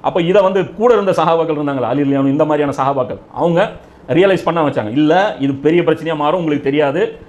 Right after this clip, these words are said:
தயவு செஞ்சு வாங்கன்னா." ஆனா இவங்க என்ன பண்ணல, அதை வந்து சரியா வந்து கேர் பண்ணல, அதை வந்து அவாய்ட் பண்ணிட்டே விட்டுட்டாங்க.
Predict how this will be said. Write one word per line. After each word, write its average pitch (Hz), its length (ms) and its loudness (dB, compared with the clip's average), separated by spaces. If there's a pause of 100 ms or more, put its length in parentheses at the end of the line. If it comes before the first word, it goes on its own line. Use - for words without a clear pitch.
(160)
தயவு 160 240 2
செஞ்சு 160 140 0
வாங்கன்னா." 143 300 0
ஆனா 147 220 2
இவங்க 143 200 0
என்ன 151 100 2
பண்ணல, 127 260 -4 (680)
அதை 113 200 2
வந்து 139 200 0
சரியா 135 280 2
வந்து 139 180 0
கேர் 143 320 -2
பண்ணல, 147 380 0 (280)
அதை 151 200 2
வந்து 160 200 0
அவாய்ட் 151 360 0
பண்ணிட்டே 156 240 2
விட்டுட்டாங்க. 147 380 -2